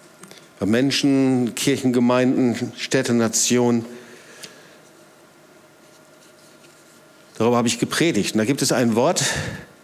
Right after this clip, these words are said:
das ich dir nicht vorenthalten möchte. Fünfte Mose neunundzwanzig.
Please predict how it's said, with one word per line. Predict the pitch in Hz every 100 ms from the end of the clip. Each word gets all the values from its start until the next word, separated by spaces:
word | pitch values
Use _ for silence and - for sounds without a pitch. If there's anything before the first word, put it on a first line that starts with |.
| - - - - - - -
das | 123
ich | 117
dir | 131
nicht | 131 131 -
vorenthalten | - 190 190 - - 123 123 123
möchte. | 127 131
Fünfte | 131 - 175 -
Mose | 151 147 143
neunundzwanzig. | 135 135 139 - 170 196 - -